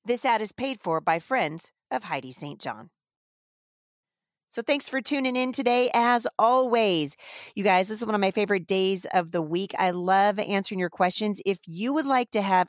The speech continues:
your, uh, question answered here at Mailbox Monday, the way to do that is to go to Heidi Saint John dot com forward slash mailbox Monday. You can also leave me a question at Anchor, and I, I have not been reminding you guys, and so nobody's doing it. I'm like, "No one's doing it. Oh, it's 'cause I forgot."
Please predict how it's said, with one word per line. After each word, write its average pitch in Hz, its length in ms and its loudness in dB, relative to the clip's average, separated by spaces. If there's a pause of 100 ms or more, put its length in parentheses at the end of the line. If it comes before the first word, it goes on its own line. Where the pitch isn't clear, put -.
(100)
your, 220 640 2 (460)
uh, 185 100 2
question 247 480 0
answered 190 380 -4
here 185 200 -2
at 165 120 -2
Mailbox 170 500 0
Monday, 151 480 -2 (340)
the 185 60 2
way 180 240 2
to 190 100 -4
do 277 200 0
that 165 240 4
is 165 140 -2
to 170 80 -6
go 160 100 0
to 156 80 2
Heidi 165 240 -2
Saint 196 280 -4
John 190 200 -2
dot 180 160 2
com 160 300 0 (140)
forward 254 360 2
slash 156 440 2 (120)
mailbox 160 1080 -2
Monday. 147 420 -2 (280)
You 208 80 0
can 240 140 0
also 302 420 4
leave 254 440 -2
me 202 440 0
a 185 160 2
question 190 680 0 (100)
at 180 220 2 (180)
Anchor, 254 400 2
and 185 140 0
I, 190 200 0
I 226 240 0
have 247 160 0
not 277 280 -2
been 269 160 -2
reminding 311 460 -2
you 175 100 -2
guys, 147 280 -2
and 170 100 -8
so 185 140 -2
nobody's 196 380 -2
doing 202 240 -2
it. 120 80 -6
I'm 139 80 -14
like, 147 200 -20
"No 311 60 -10
one's 392 160 -6
doing 311 200 -8
it. - 120 -12
Oh, 196 120 -6
it's - 100 -12
'cause 165 160 -8
I 156 60 -4
forgot." 160 280 0